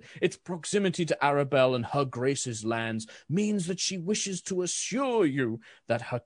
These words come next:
caring and protective wing is cast over it,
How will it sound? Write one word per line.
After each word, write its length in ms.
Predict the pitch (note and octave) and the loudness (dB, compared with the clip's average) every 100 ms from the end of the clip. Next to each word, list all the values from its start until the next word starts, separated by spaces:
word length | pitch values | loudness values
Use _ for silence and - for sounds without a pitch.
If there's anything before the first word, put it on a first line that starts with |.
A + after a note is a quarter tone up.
| - | -8
caring 500 | - F#3+ E3 E3 C#3+ | -2 0 0 0 -4
and 140 | A#2+ | -6
protective 720 | A2 - - G3 - - C3 | -10 -14 -8 -8 -6 -6 -6
wing 480 | F2+ E2+ C3+ C#3 C#3 - _ | -6 0 0 0 -2 -8 _
is 140 | - - - | -14 -14 -8
cast 440 | - A2+ A2+ - | 0 0 0 -6
over 360 | D2+ D2+ - A#1 | -8 -8 -12 -18
it, 180 | - | -20